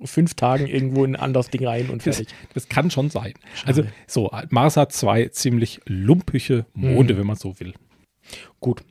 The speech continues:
Speaker 1: aber dafür, ähm, für, für Temperaturliebhaber ist es auf dem Mars ganz toll. Wir haben eine Temperaturspanne von minus hundertdreiunddreißig Grad,
Speaker 2: Ja.
Speaker 1: da sehe ich mich,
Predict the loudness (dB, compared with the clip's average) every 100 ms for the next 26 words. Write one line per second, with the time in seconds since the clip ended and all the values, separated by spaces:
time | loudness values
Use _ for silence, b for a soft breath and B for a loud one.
0 | -6 0 4 4 2 2 2 2 0 0
1 | 0 -4 -4 0 0 0 -4 0 2 4
2 | 2 2 2 4 2 0 0 0 -4 -6
3 | -6 -4 -2 -4 -6 -12 -8 -2 -2 -2
4 | 0 0 0 b b b 2 4 4 4
5 | 4 6 4 4 4 4 4 2 4 2
6 | 2 0 0 2 4 4 2 0 0 0
7 | 0 2 4 4 4 2 0 -6 -4 -2
8 | -2 -4 -4 -2 -2 -4 -6 -6 -8